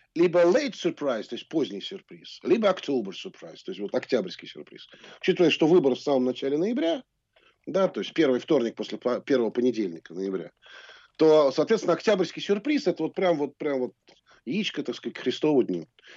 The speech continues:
И, э, такое тоже бывало в истории С Ш А. Как известно, там Труман переизбрался вот именно так, потому что считалось, что он просто проигрывает там перевыборы.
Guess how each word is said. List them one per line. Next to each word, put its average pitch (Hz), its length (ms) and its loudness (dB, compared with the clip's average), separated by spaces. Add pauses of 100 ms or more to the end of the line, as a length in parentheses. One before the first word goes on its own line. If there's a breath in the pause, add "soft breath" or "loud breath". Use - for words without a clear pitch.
(220 loud breath)
И, 139 520 6
э, 123 400 4
такое 277 220 4
тоже 196 200 4
бывало 135 320 4
в 107 60 -4
истории 101 320 -6
С - 60 -14
Ш 254 300 -4
А. 247 40 -10 (600 soft breath)
Как 147 200 0
известно, 139 480 2
там 110 240 -2
Труман 220 360 2
переизбрался 151 640 0
вот 120 160 -4
именно 120 240 -2
так, 110 240 -4
потому - 160 -12
что - 80 -10
считалось, 110 360 -6
что - 160 -6
он 87 80 -8
просто - 180 -12
проигрывает 90 540 -2
там - 140 -16
перевыборы. 120 500 2